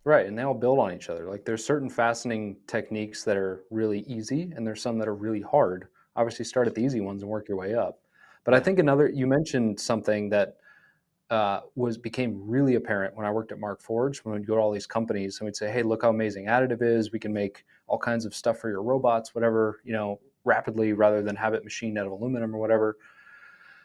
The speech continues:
Speaker 1: And the biggest roadblock we ran into was, like, these companies were, like, biting at the bit. They're like, "Yes, yes, let's do it."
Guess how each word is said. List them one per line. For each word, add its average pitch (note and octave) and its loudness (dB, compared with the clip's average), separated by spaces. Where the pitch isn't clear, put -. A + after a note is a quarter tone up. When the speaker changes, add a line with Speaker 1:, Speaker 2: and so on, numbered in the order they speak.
Speaker 1:
And B2 2
the A#2+ 2
biggest D3+ 8
roadblock A#2+ 8
we A#2 2
ran A2 2
into A2+ 0
was, A2+ -2
like, G#2+ 4
these A#2+ -4
companies C3+ 2
were, A2+ 2
like, G#2 -2
biting A#2+ 4
at A#2 -6
the G#2 -12
bit. C3 0
They're G#2+ -2
like, G#2 -4
"Yes, D3 2
yes, C#3+ 2
let's A2+ -4
do D3 4
it." G2+ 4